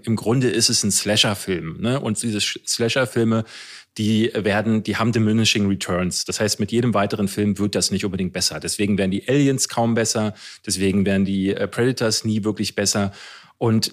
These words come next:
das hier ist jetzt die angebliche Rückkehr. Ich hab jetzt häufig gelesen, dass Leute gesagt haben, „Endlich machen sie, sie besinnen sich der Anfangstage.“ Und es ist halt nicht wahr, weil es ein, kein cooler Cast ist, weil der Predator,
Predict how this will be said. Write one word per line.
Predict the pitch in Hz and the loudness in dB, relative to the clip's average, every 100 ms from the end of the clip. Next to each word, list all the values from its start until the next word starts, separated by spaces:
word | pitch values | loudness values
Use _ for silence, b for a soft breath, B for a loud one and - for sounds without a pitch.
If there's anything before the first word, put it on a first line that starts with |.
| - | -2
das | 120 - | 2 4
hier | 156 143 | 4 2
ist | 123 - | 2 2
jetzt | 127 120 - - | 2 2 0 0
die | 110 110 - | 0 0 0
angebliche | 117 151 123 123 117 113 | 2 2 2 -2 -2 -2
Rückkehr. | 104 - 92 | -4 -4 -6
Ich | 85 113 | -6 -4
hab | 117 | -4
jetzt | - | -2
häufig | 139 160 165 143 | 2 2 0 -2
gelesen, | 127 123 117 | 0 0 0
dass | 113 107 | -2 0
Leute | 107 107 104 | 0 -2 -2
gesagt | 101 104 - | -2 -2 -2
haben, | 101 104 | -4 -2
„Endlich | 139 139 139 123 - - B B - | -2 -4 -4 -2 -2 -2 B B -6
machen | 120 127 110 | -4 -2 -2
sie, | 117 107 | 0 0
sie | 110 | -2
besinnen | 101 104 143 147 | -2 2 4 4
sich | 127 117 | 0 -2
der | 120 110 | -2 -2
Anfangstage.“ | 127 - 117 110 - 104 107 107 101 B B | -4 -2 -2 -2 -2 -2 2 0 -2 B B
Und | - | -4
es | 143 214 | -2 0
ist | - | 0
halt | 180 175 | 0 0
nicht | 143 - | -2 -2
wahr, | 107 123 107 80 | 0 2 0 0
weil | 107 104 - | 0 0 0
es | 107 - - | 0 0 -2
ein, | 107 101 - - | -2 -2 -4 -6
kein | 113 110 | -2 -2
cooler | 107 - 107 101 | -2 0 0 0
Cast | - 131 147 - | 0 0 0 -2
ist, | 131 120 - | 0 0 0
weil | 110 | -2
der | 107 | -2
Predator, | 101 - 127 143 143 127 123 | -2 0 0 0 0 2 2